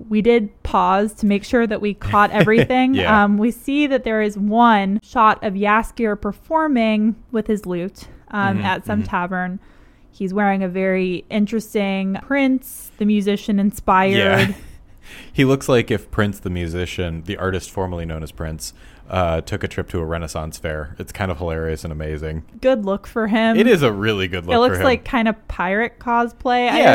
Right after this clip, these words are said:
Speaker 1: have no
Speaker 2: yeah.
Speaker 1: idea
Speaker 2: <laughs>
Speaker 1: what's going on.
Speaker 2: I don't know either. There, there's only, like, maybe two frames of it, but it's great, and it made me really happy.
Speaker 1: We see the back of the,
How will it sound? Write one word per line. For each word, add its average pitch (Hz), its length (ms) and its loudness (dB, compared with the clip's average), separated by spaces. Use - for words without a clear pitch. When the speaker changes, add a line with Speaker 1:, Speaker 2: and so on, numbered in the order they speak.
Speaker 1:
have - 60 2
no 240 100 2
Speaker 2:
yeah. 240 40 4
Speaker 1:
idea 208 300 4
Speaker 2:
<laughs> - 20 2
Speaker 1:
what's 131 140 0
going 175 240 -4
on. 170 220 -4
Speaker 2:
I 151 100 4
don't 143 160 2
know 120 200 2
either. 101 340 0
There, 123 180 -2
there's 135 240 -2
only, 143 240 0
like, 104 240 -4
maybe 98 260 -6
two - 260 -8
frames 87 380 -8
of 82 120 -12
it, 82 140 -8
but 92 120 -8
it's 87 120 -16
great, 80 280 -8
and 80 100 -12
it 78 80 -16
made 80 160 -10
me 78 80 -12
really 73 240 -12
happy. 76 360 -16
Speaker 1:
We 240 140 -4
see 247 120 -8
the 226 140 -2
back 202 480 2
of 190 320 0
the, 185 500 -4